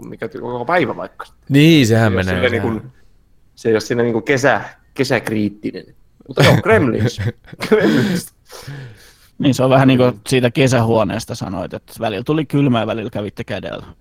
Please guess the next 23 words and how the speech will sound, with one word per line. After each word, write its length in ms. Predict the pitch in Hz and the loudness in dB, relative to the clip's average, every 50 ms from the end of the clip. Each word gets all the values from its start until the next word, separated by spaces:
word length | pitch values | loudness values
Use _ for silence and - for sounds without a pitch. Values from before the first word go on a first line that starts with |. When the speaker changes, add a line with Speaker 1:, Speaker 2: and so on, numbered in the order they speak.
| - - | -12 -8
Speaker 3:
Niin 100 | - - | -4 -2
Speaker 1:
Näin 260 | 175 180 151 117 110 | 0 2 2 2 2
se 60 | 110 135 | 4 4
Speaker 3:
sama. 100 | 123 113 | 2 2
Speaker 1:
oli, 140 | 110 101 - | 2 -2 -2
kyllä. 360 | - 147 127 101 123 143 110 135 147 123 107 | 0 2 4 4 4 4 4 4 4 4 4
Speaker 2:
<laughs> 80 | 147 135 117 | 4 4 4
Joo. 200 | - 113 117 - - - _ - | 4 0 -2 -2 -4 -12 _ -16
Speaker 1:
Näin 340 | 131 127 127 117 107 117 135 | -14 -12 -8 -6 -4 -2 0
oli. 560 | 160 147 - - - - - - 160 147 139 | 0 0 0 -2 -4 -4 -2 0 2 4 4
Speaker 2:
Se 180 | - 110 120 160 | 4 6 6 6
oli 240 | 139 117 110 110 107 | 6 6 6 4 4
nahka 480 | 113 131 143 135 117 - - 135 117 | 4 4 2 2 0 -2 0 2 4
vasten 360 | 107 107 104 - - 113 107 | 4 4 2 0 -2 -4 -2
nahkaa. 480 | 101 101 98 92 - - - - - - - - - - - - - - 131 131 - | -2 -2 -2 -4 -6 -12 -10 -10 -10 -10 -12 -14 -18 -18 -18 -18 -18 -16 -10 -4 0
Speaker 1:
Kyllä. 460 | 131 147 135 117 110 104 98 101 104 - - - - - - _ _ _ 123 | 0 0 2 0 -2 -2 -2 -4 -6 -8 -16 -20 -20 -20 -20 _ _ _ -6
Speaker 2:
Joo. 160 | 117 107 101 | -4 -2 0
Speaker 1:
Pum, 240 | 101 131 127 131 131 131 - - | 0 0 0 0 -2 -6 -6 -6
pum. 260 | 120 98 95 104 104 | -4 -4 -4 -4 -2
Speaker 2:
Mut 120 | - 175 185 | 0 2 4
siis 160 | 233 226 - | 4 2 2
Gremlins-leffat, 800 | - 240 262 254 202 180 165 147 156 175 170 - - 110 95 - | 2 2 2 4 4 4 4 4 4 4 2 2 2 -2 -2 0
hei, 180 | 107 98 90 | 0 -2 -2